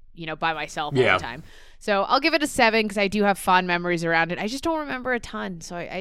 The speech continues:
Speaker 1: I feel like it can't be much more than a seven.
Speaker 2: What do you think your predicted score is going to be once we play this again?
Speaker 1: It's gonna be a six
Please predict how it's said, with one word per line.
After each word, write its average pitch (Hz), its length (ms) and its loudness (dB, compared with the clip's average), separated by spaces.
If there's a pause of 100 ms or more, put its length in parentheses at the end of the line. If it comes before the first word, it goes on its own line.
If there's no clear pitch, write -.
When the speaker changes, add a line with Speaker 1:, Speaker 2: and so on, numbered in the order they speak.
(100)
Speaker 1:
I 185 40 -10
feel 202 160 -8
like 196 160 -10
it 165 40 -18
can't 190 200 -10
be 180 80 -14
much 170 220 -14
more 160 180 -12
than 156 140 -14
a 147 40 -16
seven. 139 360 -16 (220)
Speaker 2:
What 123 160 2
do 135 40 2
you 135 100 0
think 123 240 -2
your 117 260 2
predicted 107 800 -4
score 92 600 0
is 95 240 -6
going 92 380 -4
to 95 100 -8
be 82 380 -4 (480)
once 98 280 0
we 101 80 0
play 90 260 2
this 87 200 -2
again? 85 460 -2 (260)
Speaker 1:
It's 254 220 0 (100)
gonna 208 180 2
be 180 140 0
a 175 60 -4
six - 560 -10